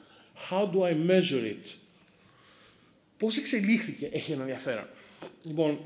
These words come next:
εδώ θα σας χρησιμοποιήσω από το πώς εξελίχθηκε μέχρι σήμερα τρεις ταινίες. Η πρώτη ταινία είναι το Wild Wild West. Όχι αυτή η βλαμμένη ταινία.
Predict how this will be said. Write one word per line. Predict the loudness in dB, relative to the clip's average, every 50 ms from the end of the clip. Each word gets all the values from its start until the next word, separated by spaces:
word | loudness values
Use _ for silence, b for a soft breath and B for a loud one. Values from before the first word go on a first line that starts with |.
| -16 -12 -4
εδώ | -2 -2 0 0 -2
θα | -2 -2 -4
σας | -4 -4
χρησιμοποιήσω | -4 -4 -4 -4 -4 -4 -4 -4 -6 -6
από | -6 -4
το | -6 -6
πώς | -4 -2 -4 -4
εξελίχθηκε | -2 -4 -4 -4 -4 -4 -4
μέχρι | -4 -6 -4
σήμερα | -2 -2 -2 -2 B B B B B B B B B
τρεις | 0 0 0 2
ταινίες. | 2 2 4 4 4 2 0 -2 -8
Η | -10 -14 -18 -20 -20 -20 -20 -20 -20 -20 -20 -20 -20 B B B B B B B B B B B B B B -14
πρώτη | -10 -10 -6 -2
ταινία | 0 2 4 4 4 4 2 -2 -6 B B B B B B B B B -8
είναι | -6 -4
το | -4 -2 -2 2
Wild | 2 2 2 4 2
Wild | 0 0 0 -2
West. | -2 -4 -4 B B B B B B B
Όχι | 8 8 8 8 6 -2
αυτή | -2 0 0
η | 0
βλαμμένη | 2 2 0 0 -2 -6 -6 -6
ταινία. | -8 -10 -8 -8 -8 -8